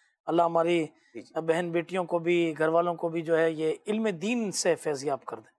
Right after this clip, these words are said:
Speaker 1: اللہ کرے ایسا ہو جائے۔ جی، اس کے بعد نام؟
Speaker 2: حاجیرہ، بڑی پیاری نسبت ہے۔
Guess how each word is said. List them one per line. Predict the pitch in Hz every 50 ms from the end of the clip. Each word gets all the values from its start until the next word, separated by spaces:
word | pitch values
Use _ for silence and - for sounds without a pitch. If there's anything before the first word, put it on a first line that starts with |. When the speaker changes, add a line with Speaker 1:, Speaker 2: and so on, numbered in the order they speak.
| _ _ _ _ _ _ _
Speaker 1:
اللہ | 165 170 180
کرے | 170 170 170 160
ایسا | 147 127 - 147
ہو | 135 127
جائے۔ | 123 123 - _ _ _ _ _ _ _ _ _ _ _ _ _ _
جی، | 156 151 156 - - _ _ _
اس | - -
کے | - 226
بعد | 202 208 208 190
نام؟ | 190 185 180 180 - _ _ _ _ _ _ _ _ _ _ _ _ _ _ _ _ _ _ _ _ _ _ _ _ _ _ _ _ _ _ _ _ _ _ _ _ _ _ _ _ _ _ _ _ _ _ _ _ _ _ _ _ _ _ _ _ _ _ _ -
Speaker 2:
حاجیرہ، | 135 135 139 143 147 156 160 160 147 110 - - - - _ _ _ _ _ _ _ _ _ _ _ _ _ _ _ -
بڑی | 131 135
پیاری | 131 - 123 113 113 120
نسبت | 113 110 104 - _ - 131 - _
ہے۔ | -